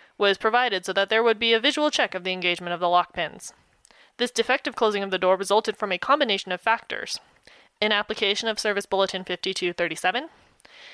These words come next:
incorrect modifications and adjustments which led in particular to insufficient protrusion of the lock pins and to the switching off of the flight deck visual warning light before the door was locked, and the circumstances of the closure of the door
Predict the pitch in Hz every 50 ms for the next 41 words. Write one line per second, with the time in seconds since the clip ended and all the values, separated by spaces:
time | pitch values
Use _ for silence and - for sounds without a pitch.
0 | - - - _ _ _ - 370 330 - 226 196 180 - - 190 190 180 190 -
1 | - 202 185 - 196 190 185 190 190 190 185 - 196 180 180 - - 196 196 196
2 | - 190 196 - - 240 254 254 254 247 - 196 277 - 262 - - 208 196 -
3 | 196 196 196 190 - - 196 - 370 370 - 254 - 202 185 - 180 - - 202
4 | - 233 220 214 214 196 208 202 202 202 - 226 220 202 196 185 220 - 190 202
5 | 190 185 165 202 247 262 269 - - - 240 233 233 226 - 226 240 - 262 202
6 | 196 202 - - - - 302 254 202 185 190 - - 180 180 185 - - 233 233
7 | 208 190 - 196 - - 202 202 185 185 175 175 190 208 233 233 220 208 190 190
8 | - - 180 - 190 180 170 175 - 160 156 156 175 - 208 233 247 - - -
9 | _ - - - - - - - - _ _ - 220 196 196 196 196 196 - 269
10 | 330 359 330 - - 254 247 247 - 240 240 233 226 - - - 208 196 185 -
11 | - 202 208 208 - - 240 254 320 - 285 269 214 - 208 185 202 190 190 185
12 | 180 180 143